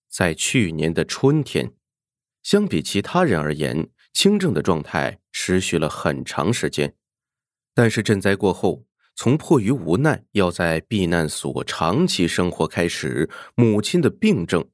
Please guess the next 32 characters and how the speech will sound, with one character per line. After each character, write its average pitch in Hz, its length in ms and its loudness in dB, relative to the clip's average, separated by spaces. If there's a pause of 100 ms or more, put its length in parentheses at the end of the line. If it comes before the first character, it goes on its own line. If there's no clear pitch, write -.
(120)
便 80 260 -2
逐 92 320 2
渐 98 240 0
的 71 100 -4
恶 85 240 0
化 82 240 0
了。 71 140 -10 (880)
大 117 180 2
概 110 200 2
是 104 160 0
离 90 240 0
开 117 160 -2
了 107 100 2
久 80 340 -2
居 131 200 0
的 80 100 2
家 131 340 0 (220)
和 80 180 -2
大 87 320 0
量 82 220 -4
的 85 80 -4
陌 101 260 2
生 156 340 2
人 - 220 -4
共 90 220 0
同 - 180 -2
生 123 240 2
活， 65 320 -4 (680)
对 196 200 6
她 180 300 0
来 78 160 2
说 98 400 2